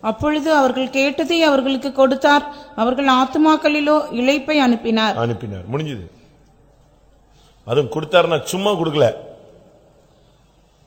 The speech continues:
Speaker 2: சும்மா கொடுக்கல. எப்படி கொடுத்தாரு? ஒரு நாள் பிரயாணம். ஒரு நாளா, மூணு நாளா?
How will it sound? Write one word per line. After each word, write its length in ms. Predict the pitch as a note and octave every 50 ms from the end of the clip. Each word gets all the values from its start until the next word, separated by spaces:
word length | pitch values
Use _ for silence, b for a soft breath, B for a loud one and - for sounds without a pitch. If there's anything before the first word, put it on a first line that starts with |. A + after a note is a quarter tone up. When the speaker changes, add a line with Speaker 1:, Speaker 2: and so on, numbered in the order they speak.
| _ _ _
Speaker 2:
சும்மா 440 | - - - - C3+ D#3 F3 G#3 G3+
கொடுக்கல. 420 | E3 D#3+ E3 D3+ D#3+ D3+ C3 - - - - - - - - - - - _ _ _ _ _ _ _ _ _ -
எப்படி 220 | - C#3 E3 F3+
கொடுத்தாரு? 500 | F3 E3+ D3 D#3+ D#3 C3+ B2 A2 F#2+ - - - - - - - - - - - - - _ _ _ _ _ _ _ _ _ _ _ _ _ _ _ _ _ _ _ _ _ _ _ _ _ _ _ _ _ _ _ _ - - - _ _ _ - - _ _ _ _ _ _ _ _ _ _ _ _ _ _ _ _ _ _ _ _ _ -
ஒரு 220 | A#2+ D3 F#3+ G3+
நாள் 240 | G3+ G3+ G3 F#3+ F3+
பிரயாணம். 560 | D3 E3+ E3 E3 E3 D#3 C3 A2 G#2 - -
ஒரு 120 | A#2+ C3
நாளா, 160 | C#3+ D3+ D3+ D#3+
மூணு 220 | D3+ D3 D3+ D#3
நாளா? 240 | C#3+ C3 A#2 G#2+